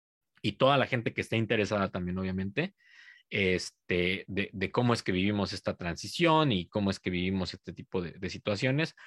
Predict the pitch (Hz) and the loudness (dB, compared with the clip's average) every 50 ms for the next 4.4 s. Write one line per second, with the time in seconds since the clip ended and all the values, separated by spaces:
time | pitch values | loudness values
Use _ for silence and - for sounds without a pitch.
0 | - - - _ _ - 160 160 156 151 - 135 117 117 123 123 - 120 - - | -20 -20 -20 _ _ 4 6 6 6 6 6 4 4 4 4 2 2 -2 -4 -4
1 | 123 - - 117 104 95 95 104 110 98 95 - - 107 107 110 110 101 92 90 | -8 -2 0 2 4 4 4 4 4 2 0 0 2 2 4 4 4 4 4 4
2 | 92 92 98 104 110 101 - 104 95 - 87 78 - 82 - - 98 98 - - | 2 2 2 0 0 -2 -4 -6 -6 -6 -8 -10 -10 -12 -12 -10 -10 -10 -10 -10
3 | - - 101 98 101 98 - - 90 85 82 - - 90 85 82 82 - 92 92 | -6 -4 0 0 0 0 0 -2 -2 -2 -4 -4 -4 -6 -6 -6 -8 -8 -8 -8
4 | 92 - - 95 92 87 85 - | -8 -8 -10 -10 -8 -8 -8 -10